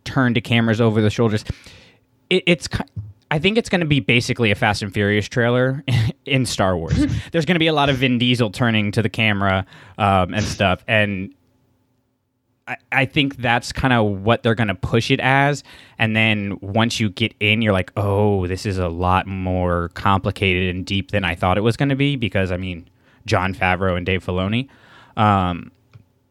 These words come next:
Speaker 1: I don't think we're gonna get a lot of story. Um, I think we'll get maybe kind of the setup stuff for the first episode, um, a little bit of tease of that, because I,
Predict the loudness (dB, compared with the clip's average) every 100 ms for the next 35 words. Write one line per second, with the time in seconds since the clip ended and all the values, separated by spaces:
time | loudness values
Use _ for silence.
0 | _ _ _ _ -18 -8 -2 -2 -2 -2
1 | -4 -2 -2 0 0 0 -2 -2 0 0
2 | 0 0 -6 -6 -4 -2 0 -2 -4 -8
3 | -14 -20 _ _ _ _ _ _ _ -6
4 | -4 -2 -2 0 0 2 0 0 0 2
5 | 2 0 0 -2 -2 -2 -2 -2 2 2
6 | 0 0 0 0 0 0 2 0 0 -2
7 | -2 0 2 4 0 -6 -14 -14 -20 _
8 | -2 0 0 0 -4 -8 -18 -6 0 2
9 | 2 2 0 -4 -8 -4 -2 -2 0 0
10 | 0 -2 -2